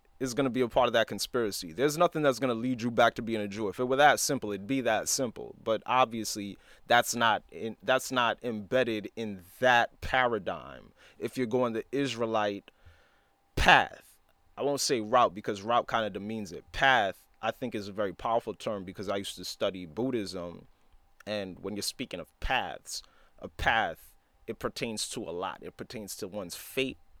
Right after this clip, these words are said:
it pertains to one's destiny, one's choices, and the avoidance of illusions. So I'll say path. If you're going the Israelite path. And you know what?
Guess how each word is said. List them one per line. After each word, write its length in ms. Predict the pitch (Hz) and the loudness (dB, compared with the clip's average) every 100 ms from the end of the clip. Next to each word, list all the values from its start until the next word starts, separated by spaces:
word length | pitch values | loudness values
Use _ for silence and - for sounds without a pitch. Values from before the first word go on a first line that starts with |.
| - _ | -20 _
it 80 | - | -20
pertains 440 | - - 113 98 - | -20 -8 -8 -6 -10
to 100 | 101 | -10
one's 360 | 92 92 87 82 | -8 -8 -12 -12
destiny, 600 | - 123 - 131 127 135 _ _ _ _ _ _ _ | -2 -2 0 -8 -8 -10 _ _ _ _ _ _ _
one's 640 | 95 110 101 90 85 - - _ _ _ _ | -4 -2 -4 -8 -8 -10 -12 _ _ _ _
choices, 880 | - 143 139 131 135 139 67 - - _ _ _ _ _ _ - - | 4 4 4 0 -4 -6 -8 -10 -12 _ _ _ _ _ _ -12 -2
and 180 | 123 | -2
the 80 | 107 | 0
avoidance 540 | 107 101 113 104 101 - | -4 -4 -4 -4 -8 -10
of 100 | 85 | -10
illusions. 800 | 90 107 101 87 67 60 - - | -10 -10 -12 -14 -18 -16 -16 -14
So 180 | - - | -10 -6
I'll 80 | 104 | -6
say 200 | - 85 | -8 -10
path. 380 | - - 113 - _ _ _ - _ _ - | -10 -4 -4 -6 _ _ _ -20 _ _ -12
If 100 | 113 | -6
you're 80 | |
going 180 | 117 123 | -2 -2
the 160 | 113 110 | -2 -6
Israelite 480 | 120 113 104 85 - | -6 -2 -4 -4 -10
path. 440 | - 123 85 - _ _ _ _ _ _ _ _ _ _ _ - | -4 -4 -4 -10 _ _ _ _ _ _ _ _ _ _ _ 2
And 420 | 139 135 127 117 | 4 4 2 -4
you 160 | 110 131 | -4 -2
know 200 | 147 156 | 4 4
what? 320 | 151 160 147 | 8 6 6